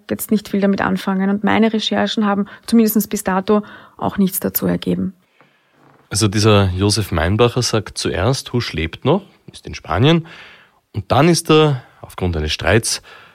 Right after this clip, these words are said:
Speaker 2: irgendwie mit den Rumänen verschwunden und jetzt in Rumänien.
Speaker 1: Ja, also er hält es für möglich, dass Husch auch andere linke Geschäfte gemacht hat. Ja, jedenfalls die Variante, dass sein Verschwinden etwas mit der Beziehung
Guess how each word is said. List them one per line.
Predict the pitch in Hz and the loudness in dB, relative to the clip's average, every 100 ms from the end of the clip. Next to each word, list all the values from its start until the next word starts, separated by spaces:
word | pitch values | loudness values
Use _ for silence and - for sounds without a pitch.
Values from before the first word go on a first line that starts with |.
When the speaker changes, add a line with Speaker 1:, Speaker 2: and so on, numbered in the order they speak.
| _ | _
Speaker 2:
irgendwie | - 117 113 117 - | -4 -2 2 0 0
mit | 110 - - - - | -4 -4 -12 -10 -2
den | 95 92 | -2 -2
Rumänen | 92 92 87 101 127 | -4 -2 2 2 2
verschwunden | 127 123 - 107 120 113 117 | 0 -4 -2 0 0 0 -2
und | 104 | -2
jetzt | 92 92 - - _ _ - | -2 -2 -4 -10 _ _ 0
in | 117 110 92 - _ _ - | 4 4 2 -4 _ _ -10
Rumänien. | 76 76 65 65 - 85 - - _ | -6 -6 -6 -8 -14 -20 -20 -20 _
Speaker 1:
Ja, | 208 175 - _ - | 0 0 -2 _ 0
also | 226 226 | 2 4
er | 233 | 4
hält | 233 220 | 2 2
es | 214 - | -2 -2
für | 202 | 0
möglich, | 196 226 285 277 - | 4 4 4 0 -2
dass | 226 220 - - - - - | -6 -4 -8 -12 -20 -6 2
Husch | 247 - - | 2 2 -2
auch | 196 - | -2 -2
andere | - 240 277 277 | 2 4 4 4
linke | 277 277 269 | 4 2 0
Geschäfte | 254 - 233 - 247 | -2 0 0 0 -2
gemacht | 233 208 226 - 240 | 0 0 -2 -4 0
hat. | 233 233 - - - - - - - _ _ _ _ | 0 -2 -12 -20 -20 -20 -20 -20 -20 _ _ _ _
Ja, | 202 185 185 - - | 0 0 -2 -14 0
jedenfalls | 247 262 262 247 | 4 6 4 2
die | 320 349 | 4 4
Variante, | 247 220 202 320 262 | 4 4 2 2 2
dass | 220 233 - - | 2 0 0 2
sein | 233 | 2
Verschwinden | 233 - 254 311 294 | 2 2 2 4 2
etwas | - 226 233 | 0 -2 2
mit | 233 226 | 2 2
der | |
Beziehung | 226 226 - 254 262 240 226 | 0 -2 0 4 4 4 0